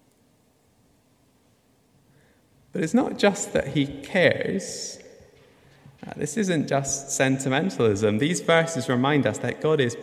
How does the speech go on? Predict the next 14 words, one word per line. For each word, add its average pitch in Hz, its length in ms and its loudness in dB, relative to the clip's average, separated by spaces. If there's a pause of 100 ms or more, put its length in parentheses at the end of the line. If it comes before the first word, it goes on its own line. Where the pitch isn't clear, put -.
(100)
powerful 160 720 -2 (760)
to - 120 -4
deliver 110 400 0
us, - 600 -10 (1500)
like 139 160 2
we 123 160 2
were 135 80 -2
seeing 127 380 -2
back 101 200 0
in 104 140 0
verses 107 380 -2
one 107 160 -2
to 107 100 -10
seven. 123 600 -6